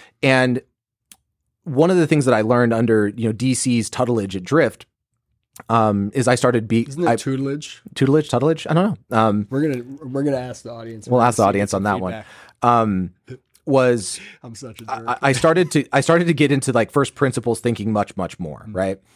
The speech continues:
Speaker 1: And one of my favorite people that I became obsessed with during that time was Naval Ravikant. And he has this phrase, "Play long-term games with long-term people." And I knew I wanted to start something, but I'm like, "I don't have a partner. I c-, and I'm not gonna do it alone.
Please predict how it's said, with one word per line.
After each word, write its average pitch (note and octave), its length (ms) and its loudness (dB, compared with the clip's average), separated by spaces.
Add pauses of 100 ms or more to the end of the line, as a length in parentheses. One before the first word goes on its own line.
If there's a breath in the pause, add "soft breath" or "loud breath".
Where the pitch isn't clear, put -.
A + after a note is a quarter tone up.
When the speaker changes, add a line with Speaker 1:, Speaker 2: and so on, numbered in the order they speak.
(300 soft breath)
Speaker 1:
And A#2 380 0
one C#3 140 2
of C#3 60 2
my A#2+ 120 2
favorite B2 380 2
people A#2 280 0
that G#2+ 120 2
I G2+ 80 2
became G2+ 320 -4
obsessed D#3+ 520 -2
with A#2+ 120 0
during F#2+ 240 0
that F2+ 120 -4
time G2+ 200 -4
was F#2 160 -8
Naval G#2 320 2
Ravikant. E2+ 640 -4 (580 soft breath)
And A2+ 360 2
he G#2 160 0
has C#3+ 140 2
this C3 140 0
phrase, F2+ 480 -2
"Play B2+ 280 0
long-term A2+ 540 0
games F2 340 -6
with F2+ 100 -10
long-term E2 420 -8
people." - 380 -8 (760 soft breath)
And A#2 460 0 (280)
I B2 140 0
knew D3 160 4
I F3 80 6
wanted C#3 280 2
to F#2 60 -8
start D3 300 0
something, F#2+ 360 -4
but G2+ 100 -4
I'm G2+ 80 -4
like, G2 160 -6
"I - 100 -4
don't D3 120 -2
have A#2 100 -6
a C#3 60 -16
partner. - 440 -10 (1000)
I A2+ 80 -6
c-, - 140 -12
and B2 100 0
I'm B2 80 0
not C#3+ 180 2
gonna B2 160 -4
do A2 100 -6
it F2+ 60 -10
alone. F#2 300 -10